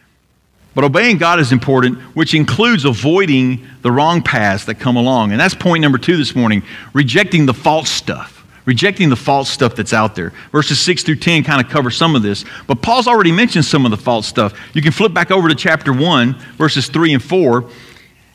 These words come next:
"As I urged you when I went to Macedonia, remain in Ephesus so that you may instruct certain people not to teach false doctrine or to pay attention to myths and endless genealogies. These promote empty speculations rather than God's plan,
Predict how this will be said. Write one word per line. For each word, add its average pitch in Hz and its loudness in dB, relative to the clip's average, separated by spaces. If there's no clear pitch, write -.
"As 135 0
I 143 2
urged 151 0
you 156 0
when 151 2
I 147 4
went 147 2
to 143 -2
Macedonia, 139 2
remain 131 4
in 127 4
Ephesus 135 -2
so 123 -2
that 110 0
you 139 0
may 135 4
instruct 131 0
certain 147 -2
people 131 0
not 123 2
to 165 -2
teach - -2
false 180 -2
doctrine 101 -4
or 123 2
to 113 -2
pay 151 -2
attention 165 -2
to 185 -2
myths 127 -2
and 117 0
endless 165 0
genealogies. 107 -2
These 156 0
promote 147 2
empty 147 0
speculations 127 0
rather 131 0
than 113 0
God's 110 -2
plan, 92 -2